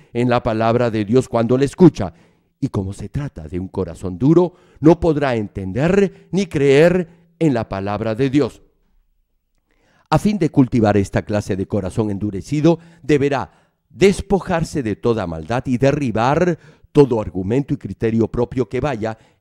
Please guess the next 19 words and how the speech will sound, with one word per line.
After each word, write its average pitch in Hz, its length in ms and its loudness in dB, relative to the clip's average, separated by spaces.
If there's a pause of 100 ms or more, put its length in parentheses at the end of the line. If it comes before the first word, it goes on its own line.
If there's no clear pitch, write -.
en 156 120 -6
contra 101 420 -6
de 87 140 -10
la 95 160 -8
palabra. 104 500 -4 (340)
Y 165 60 -6
deberá 127 420 2 (240)
persistir 165 1200 -2
en 107 200 -2
ello 160 340 2 (220)
hasta 120 340 -8
lograr 104 400 -6
despojarse 113 720 -4 (220)
de 110 240 -2
esa 135 380 -4
obstinada 101 800 -4
forma 104 340 -4
de 104 100 -6
pensamiento. 120 760 -2